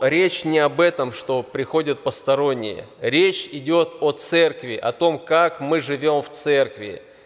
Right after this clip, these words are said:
когда мы знаем уже друг друга, годами посещаем церковь. И апостол Иаков обратил внимание, что даже зная друг друга, мы всё равно,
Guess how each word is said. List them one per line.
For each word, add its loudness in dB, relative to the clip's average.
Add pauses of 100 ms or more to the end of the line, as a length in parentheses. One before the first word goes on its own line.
(140)
когда 2
мы 2
знаем 4
уже 2
друг -4
друга, -4 (320)
годами 4
посещаем 0
церковь. 0 (420)
И -2
апостол 2
Иаков 2
обратил 0
внимание, -2 (380)
что -6
даже 2
зная 2
друг -2
друга, 2
мы 0
всё -4
равно, 2